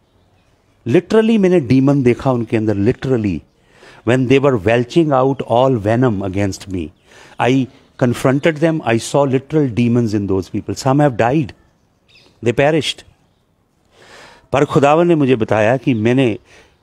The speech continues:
अपने अंदर बिटरनेस नहीं रखनी। बिटरनेस एक पॉइजनस ट्री है, बिटरनेस एक जहरीला पेड़ है,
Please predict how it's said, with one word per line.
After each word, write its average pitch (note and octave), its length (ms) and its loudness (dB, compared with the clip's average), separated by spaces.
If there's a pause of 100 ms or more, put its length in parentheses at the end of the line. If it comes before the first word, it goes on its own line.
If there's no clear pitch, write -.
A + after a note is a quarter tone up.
(280)
अपने B2 300 0
अंदर A#2+ 400 0 (200)
बिटरनेस A#2 500 -2
नहीं F#2+ 160 -2
रखनी। D#2+ 460 -8
बिटरनेस F3+ 580 0 (160)
एक B2 180 -2 (140)
पॉइजनस B2+ 560 0
ट्री A2+ 280 0
है, E2 260 -6 (1200)
बिटरनेस D3+ 480 0
एक C3+ 300 2
जहरीला A#2 520 2
पेड़ A#2 380 0
है, G2+ 340 -2